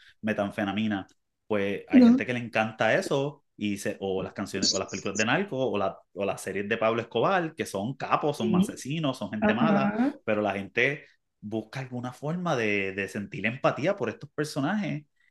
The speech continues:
Speaker 1: y a veces como que se olvidan reconocer las
Speaker 2: Porque
Speaker 1: atrocidades que los
Speaker 2: eso
Speaker 1: personajes hacen.
Speaker 2: Exacto, en la vida real. No,
Speaker 1: En la
Speaker 2: entonces,
Speaker 1: vida real,
Speaker 2: es, es
Speaker 1: exacto.
Speaker 2: lo que, lo que hemos explicado nosotros,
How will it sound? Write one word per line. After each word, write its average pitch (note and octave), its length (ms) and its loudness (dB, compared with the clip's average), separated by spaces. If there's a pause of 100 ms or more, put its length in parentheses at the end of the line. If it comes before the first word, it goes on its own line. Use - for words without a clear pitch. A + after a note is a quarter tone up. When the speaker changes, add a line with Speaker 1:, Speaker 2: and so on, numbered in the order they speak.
(160)
Speaker 1:
y A2+ 220 0
a G2 80 4
veces F#2+ 260 -2
como F3+ 280 -6
que G2 420 2
se - 180 -4
olvidan B2 920 -2 (360)
reconocer A2 560 -4
las - 120 2
Speaker 2:
Porque - 0 -
Speaker 1:
atrocidades - 420 6
que - 100 -2
los C#4 100 4
Speaker 2:
eso D4 40 0
Speaker 1:
personajes C#4 520 4
hacen. F#2+ 400 -8
Speaker 2:
Exacto, G3+ 440 -2 (180)
en A#3 140 8
la A3 80 10
vida F#3+ 200 6
real. F#3 240 -2 (300)
No, B3 200 8
Speaker 1:
En C4+ 140 8
la - 80 8
Speaker 2:
entonces, - 20 0
Speaker 1:
vida - 160 0
real, G#3 140 4
Speaker 2:
es, - 140 2
es A3+ 100 0
Speaker 1:
exacto. C4 60 6
Speaker 2:
lo C#4 160 2
que, C#4 320 0
lo A3 140 4
que A3+ 80 2
hemos A3 160 2
explicado C4 360 0
nosotros, B3 400 -6